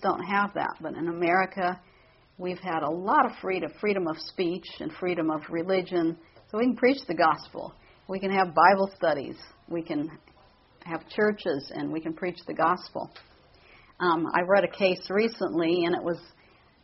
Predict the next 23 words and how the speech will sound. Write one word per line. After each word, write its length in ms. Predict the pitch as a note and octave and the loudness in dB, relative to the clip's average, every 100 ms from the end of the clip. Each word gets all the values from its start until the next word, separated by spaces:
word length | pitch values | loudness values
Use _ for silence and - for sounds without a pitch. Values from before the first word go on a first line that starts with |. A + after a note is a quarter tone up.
| _ _ _ _ | _ _ _ _
I 60 | G3 | -2
don't 80 | G#3 | 0
know, 140 | D3 - | -2 0
San 240 | G#3+ G#3+ | 2 2
Clemente, 480 | G#3 F#3+ F#3 F3+ F3+ - | 2 2 4 4 4 4
somewhere 320 | B3+ G#3+ F#3+ | 4 4 2
here 140 | F#3+ | 2
in 120 | F3 - | 0 0
San, 240 | F#3+ F3 - | 0 0 -2
in 400 | E3+ D#3 D#3 - | -4 -2 -2 0
Southern 260 | G3 G3 E3+ | 2 4 2
California, 960 | E3 F3 D#3+ - F#3+ F#3+ F#3 D3+ D3+ - - - _ _ - | 2 2 2 0 -2 0 2 0 -2 -6 -20 -20 _ _ -18
where 360 | - F3 F3 E3+ | -4 2 2 2
the 80 | E3 | 6
government 680 | F#3 F#3 F#3+ E3+ - - | 6 6 4 2 0 -6
came 240 | F#3+ F3+ F3 | 0 2 6
down 260 | F3 F#3 | 6 6
on 140 | F3 E3+ | 6 2
a 40 | |
home 300 | E3+ G3 G3+ | 4 4 6
Bible 420 | F3+ A3 C4 G3+ - | 8 8 8 2 0
study. 380 | C#3+ - - - _ - | 0 0 -8 -16 _ 6
But 240 | A#3 - | 8 8